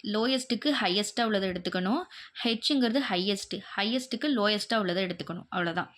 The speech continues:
இதுல ஃபர்ஸ்ட் என்ன கொடுத்துருக்காங்கன்னு பாருங்க. இந்த சீரிஸ் எழுதி, எழுதிக்கோங்க ஃபர்ஸ்ட். டூ பவர் த்ரீ இன்டூ த்ரீ பவர் டூ இன்டூ ஃபோர்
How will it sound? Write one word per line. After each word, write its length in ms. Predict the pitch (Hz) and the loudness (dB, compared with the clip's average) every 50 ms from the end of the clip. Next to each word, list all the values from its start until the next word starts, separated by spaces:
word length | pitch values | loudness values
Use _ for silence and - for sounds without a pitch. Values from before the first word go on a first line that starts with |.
| - - - - - - - - - | -20 -20 -18 -16 -16 -16 -18 -14 -8
இதுல 240 | - 240 240 226 220 220 | -4 -2 0 0 0 0
ஃபர்ஸ்ட் 260 | - 233 220 - - | 0 -2 -2 0 0
என்ன 180 | 311 262 240 233 | 0 2 2 0
கொடுத்துருக்காங்கன்னு 500 | 233 220 202 208 196 196 196 190 190 196 | 0 -2 -6 -4 -2 -2 -2 -2 -2 -2
பாருங்க. 480 | - 190 190 185 180 190 214 294 359 381 _ _ - - - - - - - - - _ _ _ _ _ _ _ _ - - _ _ | -2 -2 -2 -2 -2 -2 -2 -2 -2 -4 _ _ -20 -20 -20 -20 -20 -20 -20 -20 -20 _ _ _ _ _ _ _ _ -20 -20 _ _
இந்த 240 | - 240 233 220 220 208 - | -6 -4 -2 -2 -2 0 0
சீரிஸ் 260 | 254 247 240 240 220 | 0 2 2 0 -2
எழுதி, 300 | - 196 190 190 196 185 | -2 -2 0 2 0 0
எழுதிக்கோங்க 580 | 175 - - 214 214 220 214 208 - 180 180 175 | 0 0 0 0 2 2 0 0 -2 -4 -2 -4
ஃபர்ஸ்ட். 300 | 170 170 175 - - 185 196 269 349 - _ _ _ _ _ _ _ _ _ _ _ | -4 -6 -6 -6 -4 -2 -2 -4 -4 -8 _ _ _ _ _ _ _ _ _ _ _
டூ 320 | - 254 247 262 269 254 - | -4 -2 0 -2 -2 -2 0
பவர் 400 | - 208 196 190 185 185 180 - - | 0 0 2 0 -2 -4 -6 -6 -4
த்ரீ 260 | 202 226 262 311 370 392 - _ _ _ _ _ _ _ - | -2 -2 -2 -2 -4 -6 -10 _ _ _ _ _ _ _ -6
இன்டூ 460 | 214 208 208 202 196 196 190 190 196 - - | -4 -2 -2 -2 -2 -2 -2 -2 -4 -6 -6
த்ரீ 240 | 214 220 226 233 226 | -4 -4 -4 -4 -4
பவர் 420 | - 220 214 202 190 190 - - _ | -4 -2 -2 -2 -4 -6 -8 -12 _
டூ 280 | - 240 254 294 349 392 - - - - - - - - - - | -4 -4 -2 -2 -4 -4 -8 -12 -20 -20 -20 -20 -20 -20 -10 -6
இன்டூ 380 | 214 202 196 190 190 - 185 | -2 -2 -2 -2 -2 -4 -6
ஃபோர் 580 | 185 - - - - 214 214 240 254 277 311 - | -6 -6 -10 -6 -4 -2 -2 0 -2 -2 -4 -6